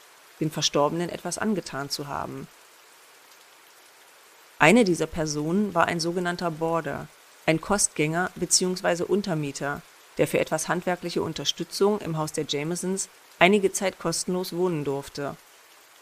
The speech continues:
Dieser hatte ein paar Wochen vor dem Verschwinden der Familie in dem Haus in Eufaula gewohnt, und laut Anwohnern sei es vor allem zwischen ihm und Sherilyn immer wieder zu Spannungen gekommen,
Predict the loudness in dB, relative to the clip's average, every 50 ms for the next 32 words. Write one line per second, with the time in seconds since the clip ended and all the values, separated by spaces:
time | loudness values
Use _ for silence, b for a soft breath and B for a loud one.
0 | -20 -20 -20 -20 -20 -12 -2 4 6 8 10 10 10 10 8 2 0 -2 -2 -2
1 | -2 -4 -4 -2 -2 -2 -2 -2 -4 -2 2 2 2 2 0 -6 -6 -6 -2 2
2 | 4 4 4 4 2 2 0 -2 -2 -2 -2 -2 -2 -2 -2 0 0 0 -2 -2
3 | -6 -10 -20 -20 -8 -2 0 2 2 2 0 2 2 2 2 2 0 0 0 0
4 | 0 0 0 0 0 2 2 2 2 0 0 -4 -2 0 2 2 2 0 -4 -8
5 | -14 -20 -20 -20 -20 -20 -20 -20 -12 -2 2 2 2 4 4 2 2 2 2 2
6 | 2 2 0 0 2 2 2 2 2 2 2 2 2 2 0 -2 -2 -2 -2 0
7 | 0 0 -2 -4 -4 -6 -4 -4 -4 -4 -4 -4 -2 0 0 0 0 -2 -4 -2
8 | 0 0 0 0 0 -2 -2 -2 -2 -2 -2 0 0 0 -2 -2 -4 -2 -4 -4
9 | -6 -4 0 0 2 2 2 0 0 -2 -2 -6 -8 -8 -6 -6 -6 -6 -6 -8
10 | -10